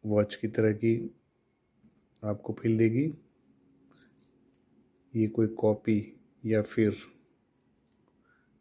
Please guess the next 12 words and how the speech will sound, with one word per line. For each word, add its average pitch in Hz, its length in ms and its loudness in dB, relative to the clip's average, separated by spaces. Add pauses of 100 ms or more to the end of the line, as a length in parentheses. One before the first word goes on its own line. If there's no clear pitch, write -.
(360)
हल्की 110 300 -2
quality 110 380 2
की 110 160 0 (540)
घड़ी 107 240 2
नहीं 135 240 2
है, 247 160 -6 (160)
आप 123 160 -6
देख 104 280 -4
सकते 127 280 -8
हो 123 60 0
उसकी 117 240 -4
quality। 113 440 0